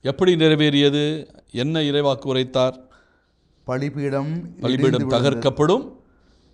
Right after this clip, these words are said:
Speaker 2: ச-,
Speaker 1: அதில் இருக்கிற சாம்பல்கள் எல்லாம்
Speaker 2: கொட்டப்படும்,
Speaker 1: கொட்டப்படும்."
Speaker 2: கீழே கொட்டப்படும்.
Speaker 1: அது நிகழ்ந்தது.
Speaker 2: ஆறாவது வசனம்.
Speaker 1: ஆ.
Speaker 2: அப்பொழுது அரசன் இறையடியாரை நோக்கி, "எனக்காக நீர் உம் கடவுளாகிய ஆண்டவரை நோக்கி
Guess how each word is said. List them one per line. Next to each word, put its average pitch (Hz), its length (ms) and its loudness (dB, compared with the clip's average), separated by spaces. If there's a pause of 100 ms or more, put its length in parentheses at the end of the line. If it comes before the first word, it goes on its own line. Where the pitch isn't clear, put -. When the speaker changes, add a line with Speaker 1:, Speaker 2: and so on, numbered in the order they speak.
(100)
Speaker 2:
ச-, - 20 -10
Speaker 1:
அதில் 131 260 0
இருக்கிற 147 380 2
சாம்பல்கள் 135 540 0
எல்லாம் 147 540 -2
Speaker 2:
கொட்டப்படும், 127 500 -8
Speaker 1:
கொட்டப்படும்." 123 200 0
Speaker 2:
கீழே 127 160 -2
கொட்டப்படும். 87 260 -8
Speaker 1:
அது 147 240 4
நிகழ்ந்தது. 113 800 -2 (420)
Speaker 2:
ஆறாவது 131 320 2
வசனம். 131 460 -6
Speaker 1:
ஆ. 95 180 -8 (160)
Speaker 2:
அப்பொழுது 180 920 2 (240)
அரசன் 180 800 2
இறையடியாரை 151 800 4
நோக்கி, 147 680 -2 (360)
"எனக்காக 190 720 8 (400)
நீர் 202 760 -2
உம் 247 580 -2
கடவுளாகிய 202 880 6
ஆண்டவரை 175 520 2
நோக்கி 160 640 -2